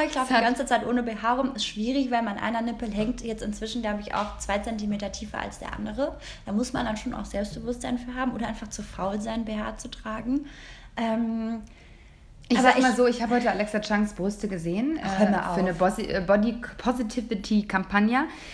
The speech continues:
Speaker 2: ähm, und hab gedacht, das ist echt gemein, ich hätte das auch wirklich gerne.
Speaker 1: Ja, <laughs> da wär ich auch Body
Speaker 2: Aber ich
Speaker 1: positive,
Speaker 2: muss auch
Speaker 1: ne?
Speaker 2: gestehen, ich würde das mir, also ich würde mir meine Brüste auch nicht machen lassen. Da bin ich auch raus.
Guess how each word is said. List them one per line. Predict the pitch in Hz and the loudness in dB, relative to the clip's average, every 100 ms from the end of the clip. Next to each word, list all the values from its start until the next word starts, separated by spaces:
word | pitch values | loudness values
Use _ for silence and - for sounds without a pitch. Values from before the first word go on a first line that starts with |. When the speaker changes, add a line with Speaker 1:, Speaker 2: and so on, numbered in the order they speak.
| - - | -14 0
Speaker 2:
ähm, | 214 226 233 233 240 | 4 8 8 6 2
und | 214 | 2
hab | 214 214 | 4 4
gedacht, | 233 202 208 208 | 4 4 2 0
das | 180 196 | -6 -6
ist | - | -8
echt | 190 175 - | -8 -6 -6
gemein, | 175 170 175 | -4 -2 -2
ich | 165 | -4
hätte | 190 180 | -6 -4
das | 180 | -6
auch | 180 170 165 | -6 -8 -8
wirklich | 156 151 - | -8 -10 -12
gerne. | 143 151 | -14 -4
Speaker 1:
Ja, | 233 214 - | 2 2 2
<laughs> | 262 | 0
da | 240 208 | 2 2
wär | 208 | 0
ich | - | -2
auch | 180 | -6
Body | - 185 196 | -6 -2 8
Speaker 2:
Aber | 247 277 | 10 10
ich | 294 | 8
Speaker 1:
positive, | |
Speaker 2:
muss | 311 320 | 4 4
auch | 277 | 4
Speaker 1:
ne? | |
Speaker 2:
gestehen, | 330 - 320 359 294 | 4 2 4 4 2
ich | - | -2
würde | 254 285 | 0 0
das | 269 269 262 | 2 2 2
mir, | 254 254 247 | 4 4 0
also | 220 | -4
ich | 220 | -2
würde | 226 240 | 2 2
mir | 226 | 4
meine | 214 208 | 4 2
Brüste | 202 208 - | 0 -4 -6
auch | 156 170 | -6 -8
nicht | 160 | -10
machen | 156 156 151 | -10 -12 -14
lassen. | - 170 - - - - - - - - - - | -16 -20 -20 -20 -20 -20 -20 -20 -20 -20 -20 -6
Da | 220 | -2
bin | 233 | -2
ich | - | -4
auch | - - | -12 -16
raus. | 180 160 | -16 -16